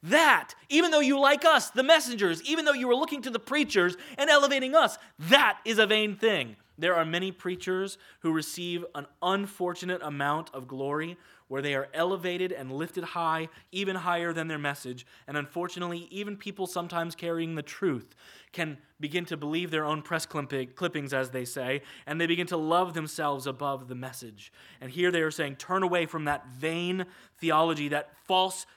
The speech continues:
thinking, and turn to a living God." Paul is not a living God. Barnabas is not a living God. Jesus is a living God who made the heaven and the earth and the sea and all that is in them.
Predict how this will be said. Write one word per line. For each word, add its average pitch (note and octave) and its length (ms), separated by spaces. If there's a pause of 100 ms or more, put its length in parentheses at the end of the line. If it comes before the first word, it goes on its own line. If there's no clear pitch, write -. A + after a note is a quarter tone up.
(120)
thinking, F3+ 380
and C#3 160
turn F3+ 560 (240)
to G3 340
a D#3 140
living F#3+ 560
God." E3+ 500 (640)
Paul F#3+ 240
is F3 100
not F3+ 140
a - 20
living E3+ 280
God. D#3+ 340 (260)
Barnabas F3 480
is E3 100
not D#3+ 160
a D#3+ 40
living D#3+ 280
God. D#3 360 (840)
Jesus E3 600
is D3 140
a C#3 80
living B2+ 280
God A#2 360 (280)
who D#3+ 100
made E3 240
the D3 60
heaven E3 300
and E3+ 100
the F3 100
earth B2 380
and C3+ 100
the B2+ 40
sea A#2+ 500
and C3 160
all D3 300
that C#3 100
is C3+ 160
in C3 140
them. A2 200